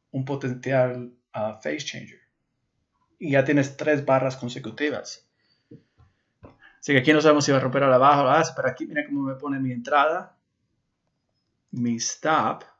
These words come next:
arriba de esta barra y ya me dio uno a uno. Ahí te pones arriba, solo te está enseñando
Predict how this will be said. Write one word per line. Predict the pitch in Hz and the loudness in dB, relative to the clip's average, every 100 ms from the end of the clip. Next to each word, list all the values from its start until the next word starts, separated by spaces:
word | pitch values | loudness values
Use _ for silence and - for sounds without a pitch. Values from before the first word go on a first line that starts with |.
| - | -20
arriba | 170 139 139 123 | -14 -8 -6 -6
de | 127 | -6
esta | 127 127 | -8 -6
barra | 117 123 151 175 _ _ _ _ _ _ _ _ | -4 -4 -6 -10 _ _ _ _ _ _ _ _
y | - 127 | -10 -6
ya | 127 | -2
me | 127 123 | -2 0
dio | 120 113 117 | -2 -2 -4
uno | - 131 120 | -6 -2 -2
a | 113 | -2
uno. | 117 123 104 - _ | -4 -6 -8 -14 _
Ahí | - - | -20 -20
te | - | -10
pones | 127 131 | -4 -2
arriba, | 127 135 139 131 | -2 -2 -4 -6
solo | 131 131 | -8 -10
te | 131 | -10
está | - | -12
enseñando | 123 120 120 120 117 117 - - | -12 -8 -6 -4 -4 -6 -10 -16